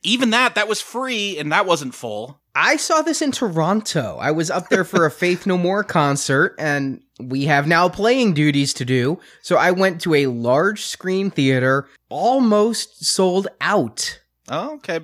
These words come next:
Speaker 1: I saw in the credits some of this was filmed up there. Perhaps they're supporting the new Hollywood, Canada.
Speaker 2: Yes, but I didn't support the domestic box office for this. <laughs> I t-, put my money towards the international.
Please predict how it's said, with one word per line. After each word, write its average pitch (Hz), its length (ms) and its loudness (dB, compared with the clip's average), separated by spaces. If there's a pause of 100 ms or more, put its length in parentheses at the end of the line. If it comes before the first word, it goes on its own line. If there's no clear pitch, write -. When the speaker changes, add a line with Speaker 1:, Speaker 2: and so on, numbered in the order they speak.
(120)
Speaker 1:
I 214 100 2
saw 240 340 2
in 226 60 -2
the 208 60 -6
credits 196 360 0
some 185 100 0
of 180 60 -4
this 170 160 -8
was 170 120 -6
filmed 151 360 2
up 120 180 0
there. 120 280 0
Perhaps 143 280 -2
they're 135 100 -8
supporting 117 640 0
the 127 140 0
new 139 200 4
Hollywood, 95 540 -2
Canada. 90 540 -8
Speaker 2:
Yes, 175 280 -2
but 190 200 -2
I 185 160 2
didn't 208 240 0
support 202 440 -2
the 196 60 0
domestic 170 520 0
box 170 300 0
office 160 320 0
for 143 120 -2
this. 151 280 0
<laughs> - 0 -
I 143 140 -2
t-, - 160 -10 (160)
put 226 220 -2
my 180 140 2
money 170 280 2
towards 170 280 -2
the 156 160 0
international. 139 840 0